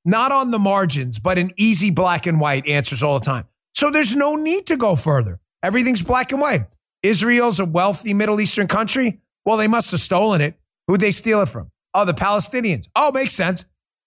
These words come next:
No one ever says to themselves, "Well, did they actually steal it from that?" No one, they don't do any of that.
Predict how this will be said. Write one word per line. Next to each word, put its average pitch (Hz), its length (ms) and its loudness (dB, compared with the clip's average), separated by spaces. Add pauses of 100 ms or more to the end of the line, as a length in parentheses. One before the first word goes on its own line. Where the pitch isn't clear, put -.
(140)
No 277 140 2
one 330 180 0
ever 302 180 0
says 285 300 0
to 262 60 -6
themselves, 190 440 0 (400)
"Well, 170 240 0
did 175 220 -2
they 294 120 0
actually 320 300 -2
steal 339 280 0
it 330 60 -2
from 359 140 -4
that?" 302 180 -2
No 277 120 -2
one, 320 160 -2
they 294 80 0
don't 320 200 0
do 294 180 0
any 392 180 0
of 320 100 0
that. 120 300 -2